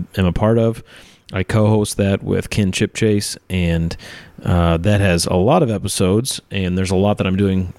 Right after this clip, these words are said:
for that podcast. But with this, it was just a side project to see what would happen, and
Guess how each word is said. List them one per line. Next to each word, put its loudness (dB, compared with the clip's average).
for 2
that 0
podcast. 0
But 0
with -2
this, -2
it 0
was 0
just -2
a -2
side 0
project 0
to -10
see 2
what 0
would -2
happen, 0
and -2